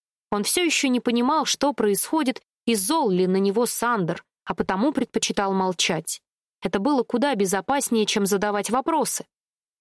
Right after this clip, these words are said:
Артём вдруг представил, всего на минуту, что Кая права. Тогда, возможно, Сандер ведёт его в лабораторию, чтобы убить или запугать. Возможно, Кая уже там,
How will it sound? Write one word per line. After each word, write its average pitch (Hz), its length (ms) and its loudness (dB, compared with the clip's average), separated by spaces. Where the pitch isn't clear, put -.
Артём 339 340 -2
вдруг 277 320 0
представил, 226 720 0
всего 254 320 0
на 190 80 2
минуту, 254 400 2
что - 220 -2
Кая 247 300 -2
права. 214 460 -2
Тогда, 226 380 0
возможно, 240 560 0
Сандер 269 480 0
ведёт 214 400 0
его 214 280 0
в 214 60 -4
лабораторию, 214 720 0
чтобы 262 360 0
убить 254 400 0
или 285 120 2
запугать. 262 760 -2
Возможно, 208 600 0
Кая 277 340 0
уже 269 240 2
там, 190 380 -2